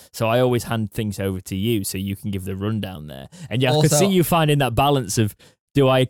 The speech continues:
Speaker 1: contribute and talk about football constantly here, or do I hand it over to the host, the co-host chair? It's,
Speaker 2: Yeah.
Speaker 1: it's a fun way.
Speaker 2: It, to be fair, I massively, massively appreciate Soph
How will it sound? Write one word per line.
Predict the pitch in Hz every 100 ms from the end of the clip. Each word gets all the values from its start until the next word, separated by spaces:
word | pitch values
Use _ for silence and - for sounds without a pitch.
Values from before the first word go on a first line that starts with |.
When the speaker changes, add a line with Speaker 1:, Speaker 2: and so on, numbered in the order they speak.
| -
Speaker 1:
contribute | 147 131 135 131 131
and | 123
talk | 139 131
about | 120 120 107
football | 139 101 120
constantly | - 131 123 120 113
here, | 117 120
or | 117
do | 110 117
I |
hand | 107 117 110
it | 101
over | 113 107
to | -
the | 110
host, | 104 113 117 -
the | 117
co-host | 104 120 117 107 98 -
chair? | 95 92
It's, | 92 135
Speaker 2:
Yeah. | 120 110 _ _
Speaker 1:
it's | - -
a |
fun | 110 131 117
way. | 110 104 95 - _ _
Speaker 2:
It, | 202 214 156
to | 226
be | 240
fair, | 247 254 190 135 135 - _ _ -
I | 165 190 190 170 - _ _ -
massively, | 147 156 190 170 - 190 170 175
massively | 170 156 165 - 165 147 147
appreciate | 139 - 160 151 151 131 113 104 -
Soph | - 131 120